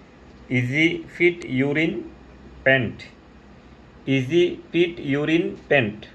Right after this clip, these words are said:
আপনারা দেখতে পাচ্ছেন, এটা হচ্ছে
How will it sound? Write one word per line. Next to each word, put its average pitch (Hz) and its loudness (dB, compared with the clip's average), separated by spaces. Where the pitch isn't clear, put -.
আপনারা - -2
দেখতে 143 0
পাচ্ছেন, 165 -2
এটা 139 4
হচ্ছে 180 2